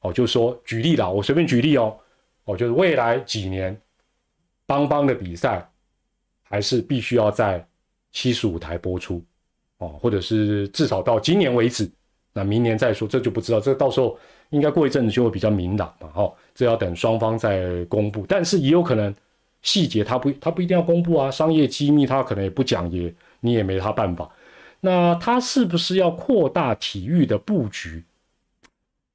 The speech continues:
呃，这也有可能，但也难说了。因为一般来讲，譬如说，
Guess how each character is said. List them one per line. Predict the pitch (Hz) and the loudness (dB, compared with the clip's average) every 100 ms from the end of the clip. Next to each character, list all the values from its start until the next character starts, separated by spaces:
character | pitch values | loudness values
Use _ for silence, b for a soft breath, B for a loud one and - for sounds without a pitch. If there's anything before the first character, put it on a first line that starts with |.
| _ | _
呃， | 135 139 139 139 139 139 139 143 - | -6 -4 -2 -2 -2 0 0 -4 -4
这 | 226 208 180 175 165 | 2 4 6 4 4
也 | 135 147 | 4 4
有 | 185 190 | 4 2
可 | - 101 | 0 0
能， | 104 | 2
但 | 165 127 | 2 2
也 | 95 | 0
难 | 92 95 | -2 -4
说 | - 113 107 | -2 0 0
了。 | 95 | 2
因 | 175 | 2
为 | 190 | 2
一 | 185 | 0
般 | 175 160 | 0 2
来 | 135 | 2
讲， | 113 90 | 0 -2
譬 | - | 2
如 | 147 | 2
说， | 123 123 127 | 2 2 0